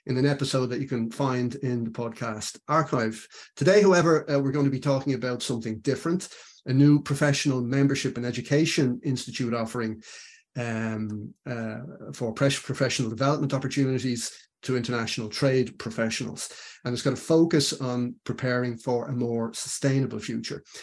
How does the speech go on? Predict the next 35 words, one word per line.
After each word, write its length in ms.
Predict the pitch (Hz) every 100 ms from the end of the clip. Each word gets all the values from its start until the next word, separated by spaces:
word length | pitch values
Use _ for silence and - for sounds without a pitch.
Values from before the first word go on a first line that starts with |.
| -
So 140 | - 135
this 180 | 190 214
new 100 | 160
body, 340 | 151 143 131
the 160 | 120 135
Institute 800 | 156 170 - 143 - 139 127 - -
of 280 | 123 113 -
Sustainable 640 | - - - 135 135 113
Trade, 580 | 113 - 139 120 117 131 - - -
or 240 | 123 139
I 140 | 131
S 300 | 123 113 -
T, 420 | - 160 123 135 - - -
has 100 | 123
been 120 | 123
conceived, 580 | - 120 151 147 139 - -
developed, 560 | 117 123 113 113 - - -
and 180 | 127 117
launched 380 | 113 113 110 -
this 160 | 110
year 140 | 117 110
by 100 | 110
Sim-, 400 | - 113 110 110
Simon 400 | 131 117 117 110
and 140 | 110
his 160 | 113 110
team 360 | - 120 110 104
at 80 | 110
the 140 | 123
I 100 | 107
E 160 | 110 131
A. 220 | 113 110 _ _ _ _ _ - -
So 140 | 143
welcome, 260 | 170 185 160
Simon, 380 | 139 127 139